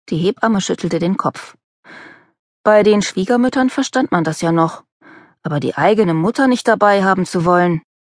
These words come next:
Haben sie Streit? Es war doch nicht etwa eine Fuitina?“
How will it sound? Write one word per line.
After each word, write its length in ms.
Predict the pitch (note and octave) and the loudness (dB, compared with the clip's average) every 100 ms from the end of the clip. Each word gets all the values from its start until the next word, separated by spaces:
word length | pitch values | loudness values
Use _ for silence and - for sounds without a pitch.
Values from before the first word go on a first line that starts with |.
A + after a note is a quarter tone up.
| _ _ _ _ _ _ | _ _ _ _ _ _
Haben 220 | - C#3 G#3+ | -8 -6 -4
sie 140 | C3 | -4
Streit? 600 | - - F3+ E4+ - - _ _ _ _ _ - - - | -4 0 0 0 -4 -20 _ _ _ _ _ -20 -20 -14
Es 180 | - C#3 | -8 0
war 120 | D#3 | 2
doch 80 | F#3 | 2
nicht 180 | F#3 | 0
etwa 260 | - F3+ F3 | 0 2 2
eine 300 | C#3 F3 F3 | 4 4 2
Fuitina?“ 720 | - E3+ - C4 F#4 F3 - | -2 -6 -2 0 2 0 -2